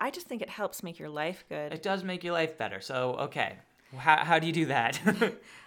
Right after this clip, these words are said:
Speaker 1: Okay, so in settings, um, you just go to notifications, and you'll see a list of all of your different apps, and,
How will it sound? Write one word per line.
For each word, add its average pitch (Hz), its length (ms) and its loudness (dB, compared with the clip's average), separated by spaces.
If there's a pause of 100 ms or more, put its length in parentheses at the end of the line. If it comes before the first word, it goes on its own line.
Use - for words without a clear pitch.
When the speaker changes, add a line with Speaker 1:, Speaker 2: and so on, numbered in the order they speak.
(120)
Speaker 1:
Okay, 226 280 0
so 233 520 6 (100)
in 247 160 0
settings, 214 800 0 (680)
um, 190 680 0
you 208 100 -8
just 208 160 -8
go 214 120 2
to 214 60 2
notifications, 202 1080 -2 (140)
and 175 360 -4
you'll 180 140 -6
see 190 220 -6
a 185 80 -2
list 180 280 -4
of 160 200 -6
all 185 260 4
of 196 160 -2
your 170 220 -4
different 175 340 -10
apps, - 560 -2 (720)
and, 185 520 -2